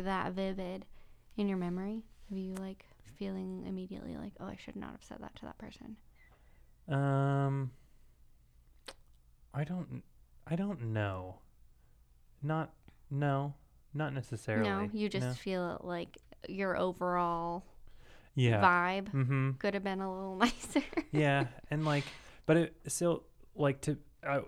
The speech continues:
Speaker 2: I would never really make fun of, like, the weirdos
Speaker 1: Mm-hmm.
Speaker 2: very much, or, like, the
Speaker 1: You'd pick on the kids that could handle it?
Speaker 2: Oh, yeah, I was, like, mean to, like, the popular people.
Speaker 1: You're, like, the bull-, like, the underdog bully?
Speaker 2: Yeah, essentially,
Speaker 1: Mm.
Speaker 2: yeah.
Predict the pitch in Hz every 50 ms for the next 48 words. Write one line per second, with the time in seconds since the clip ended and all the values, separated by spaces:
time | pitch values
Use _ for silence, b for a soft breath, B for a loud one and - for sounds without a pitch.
0 | - - - 139 139 151 156 160 170 175 170 180 180 175 175 170 160 151 151 147
1 | 143 - - 139 135 131 113 120 120 110 107 - 113 117 113 101 107 107 107 113
2 | 123 123 127 131 135 143 151 160 147 - - - 220 226 220 208 214 208 202 208
3 | 107 117 135 135 135 135 139 135 139 147 151 143 - - - - - - - 117
4 | 110 104 101 98 98 101 101 - - - - - - - 113 107 107 - - -
5 | - - 240 240 233 - - - 247 226 220 220 220 220 220 214 208 202 - 208
6 | 202 196 - - 208 196 - - - - - - - - - 202 190 190 - 190
7 | 180 214 202 208 214 240 269 302 320 370 - B B B B B B B B -
8 | 147 147 - 147 160 151 127 117 120 123 120 123 127 120 - - 123 120 117 113
9 | 110 107 101 98 95 - - 107 - 117 104 104 - 107 95 92 - - - 113
10 | - - - - - - - - 226 220 220 220 214 208 208 208 202 196 - -
11 | 208 208 196 190 196 196 196 196 - - 202 196 190 190 196 - - - - 208
12 | 208 - 202 196 196 196 202 220 214 220 226 226 226 226 - - 233 240 240 240
13 | 247 254 254 262 254 - - - 143 127 107 104 - - 120 110 - 131 123 120
14 | 120 117 110 104 101 101 101 107 110 104 98